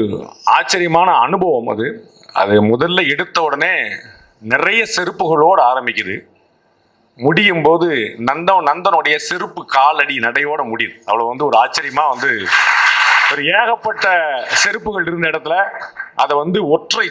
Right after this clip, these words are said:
செருப்பு, அவருடைய ஒரு செருப்போட தனியா அவர் வந்து ஒரு வெற்றி பெற்ற மனிதனாக நடந்து போகும்போது ஒரு பயங்கர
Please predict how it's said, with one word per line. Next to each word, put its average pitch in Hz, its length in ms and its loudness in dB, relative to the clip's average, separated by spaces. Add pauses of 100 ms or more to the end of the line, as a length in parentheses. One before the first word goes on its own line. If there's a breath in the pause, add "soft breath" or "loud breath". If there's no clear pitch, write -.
செருப்பு, 165 280 -4
அவருடைய 131 400 2
ஒரு 117 120 -4
செருப்போட 151 300 -4 (100)
தனியா 143 240 0
அவர் 120 140 -2
வந்து 127 160 -6 (240)
ஒரு 120 160 -6
வெற்றி 185 200 -4
பெற்ற 147 280 -4
மனிதனாக 120 500 -2
நடந்து 117 280 -4
போகும்போது 113 400 -6 (680 loud breath)
ஒரு 107 180 -10
பயங்கர 139 280 2